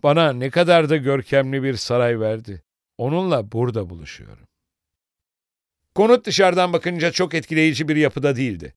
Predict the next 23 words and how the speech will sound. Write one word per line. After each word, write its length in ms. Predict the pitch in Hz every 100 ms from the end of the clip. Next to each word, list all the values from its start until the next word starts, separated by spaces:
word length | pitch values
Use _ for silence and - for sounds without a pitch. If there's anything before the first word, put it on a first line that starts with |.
| _ _
Fakat 300 | 143 156 165
içeride 420 | 143 - 151 156
onu 180 | 185 180
meydana 320 | 170 160 175
getiren 380 | 175 170 165 175
altın, 520 | 165 156 175 190 185
bronz, 340 | 151 170 175 165
ahşap 520 | 151 143 - 175 175
ve 140 | 151
ince 300 | 135 135 175
ketenden 640 | - 151 151 147 147 147
daha 280 | 127 120 196
değerli 340 | 185 165 160 160
bir 120 | 156
şey 260 | - 170
vardı. 360 | 127 92 80 - _ _ _ _ _ -
Aynı 300 | - - 196
şekilde 520 | 156 117 92 87 131 _ _
İsrailliler 1000 | - 151 - 170 175 165 143 156 156 151
de 100 | 143
çok 260 | 151 185 185
etkileyici 580 | 170 - 151 147 135 185
değillerdi. 640 | 196 208 180 107 85 69